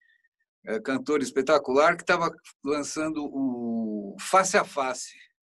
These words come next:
que é o primeiro trabalho dela, e viajamos, foi super legal. Em setenta e oito, eu saí da Simone e fui tocar com o Belchior. Nós fizemos uma viagem Mambembe, que saiu de Porto Alegre em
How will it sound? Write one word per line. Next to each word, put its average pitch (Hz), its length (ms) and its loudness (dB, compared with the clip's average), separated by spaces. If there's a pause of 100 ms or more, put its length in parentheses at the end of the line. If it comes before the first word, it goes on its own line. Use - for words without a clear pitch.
(380)
que 113 80 -10
é 113 160 -2
o 107 80 -6
primeiro 147 380 -6
trabalho 139 500 0
dela, 120 360 -2
e 120 40 -8
viajamos, 131 880 -2
foi 135 120 -6
super 156 320 -12
legal. 107 480 -8 (640)
Em 135 80 -4
setenta 214 480 6
e 208 40 10
oito, 240 280 8
eu 240 40 -6
saí 214 220 2
da 208 140 -2
Simone 190 380 -6
e - 20 -8
fui 220 120 -12
tocar 214 280 0
com 220 80 -6
o 185 60 -4
Belchior. 185 640 0 (840)
Nós 147 220 -8
fizemos 175 340 -8
uma 175 160 -4
viagem 165 540 2
Mambembe, 156 720 -4
que - 80 -12
saiu 160 240 -2
de - 160 -10
Porto 190 400 0
Alegre 156 560 2
em 131 100 -8